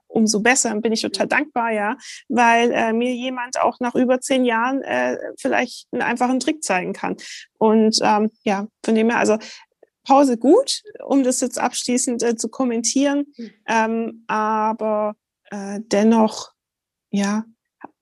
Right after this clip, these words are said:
Speaker 1: war's auch gut, um einfach mal so mein gesamtes Konzept noch mal zu hinterfragen, was will ich wirklich zeigen und, ähm, wie soll es jetzt auch weitergehen? Genau.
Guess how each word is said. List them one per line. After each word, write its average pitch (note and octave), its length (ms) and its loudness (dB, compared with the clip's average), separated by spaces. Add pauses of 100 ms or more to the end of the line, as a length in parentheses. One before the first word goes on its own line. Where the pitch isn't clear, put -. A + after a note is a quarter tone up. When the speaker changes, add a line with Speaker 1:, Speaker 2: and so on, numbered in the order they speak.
Speaker 1:
war's B3 320 4
auch A#3 180 2
gut, C#4 200 4
um A#3+ 80 0
einfach A3+ 280 -2
mal A#3 180 -4
so A3+ 100 -4
mein G3+ 160 0
gesamtes G#3 440 -2
Konzept A3+ 400 -2
noch G3+ 160 -2
mal F#3 160 -2
zu - 80 -2
hinterfragen, G3+ 480 0
was G3 220 0
will G3+ 100 0
ich - 160 -4
wirklich G3 300 0
zeigen G#3+ 640 2
und, F3 320 -2 (380)
ähm, F#3 240 0
wie F#3+ 80 2
soll F#3 220 0
es F#3+ 60 -6
jetzt - 180 -8
auch - 180 -10
weitergehen? - 640 -8 (100)
Genau. C4 240 0